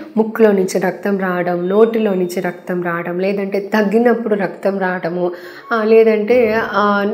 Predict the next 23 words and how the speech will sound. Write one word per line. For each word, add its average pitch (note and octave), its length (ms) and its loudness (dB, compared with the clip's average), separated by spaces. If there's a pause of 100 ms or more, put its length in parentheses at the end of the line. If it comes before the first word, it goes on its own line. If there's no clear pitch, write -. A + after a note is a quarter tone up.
(120)
నెలసర్లు A#3+ 580 6
కాని A#3+ 420 4
టైంలో A3 400 2
రక్తం G#3+ 400 -2
కనిపించడము, F3+ 840 -4 (320)
మోషన్‌కి A#3 440 6
వెళ్ళినప్పుడు F#3+ 380 0
రక్తం F#3+ 380 -4
కనిపించడము, F3 760 -6 (760)
ఇలాగా C4 600 2 (260)
నా A3+ 180 6
రక్త G#3+ 280 2 (100)
ప్రసరణ G3+ 440 -2 (100)
లే-, G#3+ 180 -2
ఎక్కువగా A#3 600 0
బా-, F#3 480 0
బా-, E3+ 280 -4 (460)
other B3 220 6
than A3+ 320 2
normal A3+ 520 4
కనిపిస్తే G3+ 500 -4
కనుక F#3+ 460 0 (320)
అది G#3 320 0